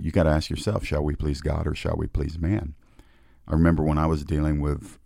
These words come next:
coming out of the closet with my beliefs in the gifts of the Holy Spirit, and I was a fundamentalist Baptist. And man, I wrestled with that for a long time, even to the point where finally, when God got me to come out of the closet with my,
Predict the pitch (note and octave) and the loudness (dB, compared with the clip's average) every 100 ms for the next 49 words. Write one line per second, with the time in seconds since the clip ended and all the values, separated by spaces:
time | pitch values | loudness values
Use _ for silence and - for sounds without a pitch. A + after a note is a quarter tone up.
0 | - D#2+ D#2+ D2+ D2+ - D#2+ E2 E2 E2 | -8 -4 -2 0 -2 -4 -2 -2 -2 -4
1 | D#2 D2 D2+ D2+ D2+ - D2+ D2 D2+ - | -4 -2 -2 0 -2 0 -4 -2 -2 -4
2 | D2+ D2+ E2+ - - F#2 F2+ - E2 D#2+ | -8 -6 -4 -6 -2 0 0 0 -6 -6
3 | - - D#2+ D2+ D2+ D2+ - - E2 F2 | -8 -4 0 0 0 -2 -6 -8 -4 -4
4 | - - - - - - - - - - | -4 -8 -12 -16 -20 -20 -20 -20 -20 -6
5 | D2+ D#2 F#2 G2 C#2+ - - - C#2+ D2 | 0 2 2 2 -2 -4 -8 -4 -4 -4
6 | - - - C2+ D2+ D2 D2+ - D#2 D2 | -4 -8 -6 -2 0 0 -2 -4 -4 -2
7 | D2 D#2 D#2+ E2+ D#2+ - D#2 D#2 - E2 | -2 -2 -2 -2 -2 -4 -2 -2 -2 -6
8 | - D#2 F2+ D#2 D#2+ D#2 D#2+ D#2+ D#2 D#2+ | -2 0 0 0 -2 -4 -4 -4 -4 -4
9 | D#2+ D2+ D2+ D#2 D#2 D#2 - - D#2+ E2 | -2 -4 -4 -4 -2 -2 -6 -6 -2 -2
10 | - - - - D2+ D2+ | -4 -6 -6 -6 -6 -6